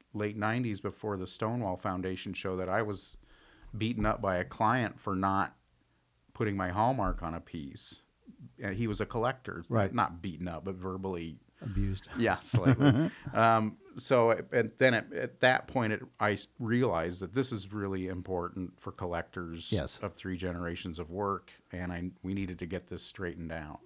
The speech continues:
Speaker 2: Yes. And so y-, your father and your grandfather, but s-, I guess first your grandfather, he started, um, employing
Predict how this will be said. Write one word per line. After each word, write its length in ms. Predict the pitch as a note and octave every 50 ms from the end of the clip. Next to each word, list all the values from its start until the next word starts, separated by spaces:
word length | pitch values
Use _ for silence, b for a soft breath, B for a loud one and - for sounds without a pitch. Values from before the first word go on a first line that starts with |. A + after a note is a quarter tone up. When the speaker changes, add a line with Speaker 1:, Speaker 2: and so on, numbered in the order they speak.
| - - -
Speaker 2:
Yes. 360 | - A2+ G2+ F2 - - - - b b b b b b b b b b b
And 140 | C3+ B2+ -
so 480 | - - C#3 C3 B2 A#2+ A#2 A2 G#2+ - b b b b b b b b _ _ _ -
y-, 100 | - - - - F#3+ F#3 G#3 -
your 540 | - C#3 C#3 C#3+ C#3+ C3+ C3 B2+ B2 B2+ C3
father 560 | B2 - - D3 D#3 D#3+ D#3 C3 G#2+ G#2+ G#2 A2 A2
and 360 | - A#2+ B2+ C#3 - - A#2+
your 160 | G#2 G2+ G2+
grandfather, 760 | - - F#2+ F2 F#2 F2+ - - F#2+ F2+ F2+ F2 F#2 F#2+ G2
but 200 | G#2 G#2+ G#2 - - C#3 C#3+
s-, 140 | B2+ - - -
I 60 | A#2+
guess 280 | G#2 A2 G#2 - - - - _ -
first 280 | - B2+ B2 A2 - -
your 80 | F#2
grandfather, 540 | F2 G#2 A2+ A#2 A2 - G2+ F#2+ F#2 F#2 F#2 b b b b b
he 160 | - - D3+ D3+
started, 760 | - - - C3+ B2 A#2+ A#2+ A2 A2+ A2 G#2+ G2 G2 C#3 - -
um, 320 | A#2 G#2+ G#2+ G#2+ G#2 A2+
employing 760 | D3 A#2 G#2+ - - C3+ C3+ B2+ A#2+ A2 G#2 G#2 G#2 G#2 -